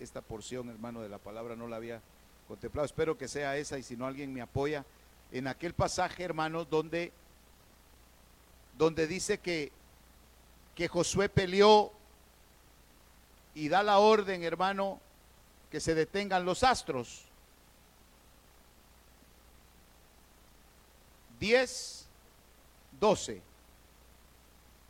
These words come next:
Ah, bueno. Pero aquí está.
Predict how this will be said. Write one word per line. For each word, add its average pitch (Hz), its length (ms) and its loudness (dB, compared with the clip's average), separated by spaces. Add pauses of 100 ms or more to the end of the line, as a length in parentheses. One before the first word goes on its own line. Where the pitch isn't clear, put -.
(480)
Ah, 143 100 -4
bueno. 135 220 -2 (1900)
Pero 247 420 6 (720)
aquí 131 200 -10
está. 101 260 -6